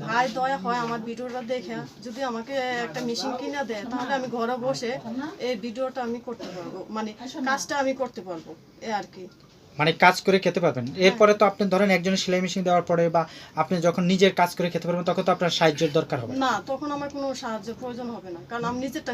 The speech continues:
Speaker 1: নিজে চলতে পারবো।
Speaker 2: ধরেন নতুন কেউ, ধরেন, বা তা, কেউ যদি আপনাকে আগে কল দিয়েছে বা তখন ডিস্টার্ব করেছে, এখন যদি সে কেউ যদি ওইভাবে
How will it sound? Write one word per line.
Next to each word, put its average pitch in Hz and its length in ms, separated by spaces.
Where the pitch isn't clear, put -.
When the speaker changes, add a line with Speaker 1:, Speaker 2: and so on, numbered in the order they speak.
Speaker 1:
নিজে 262 220
চলতে 233 240
পারবো। 190 180
Speaker 2:
ধরেন 254 180
নতুন 311 240
কেউ, 190 120
ধরেন, 185 200
বা 175 100
তা, 180 60
কেউ 180 120
যদি 185 200
আপনাকে 175 300
আগে 160 120
কল 156 120
দিয়েছে 160 240
বা 156 60
তখন 156 240
ডিস্টার্ব 151 300
করেছে, 147 220
এখন 165 200
যদি 160 120
সে 170 80
কেউ 160 100
যদি 165 140
ওইভাবে 170 280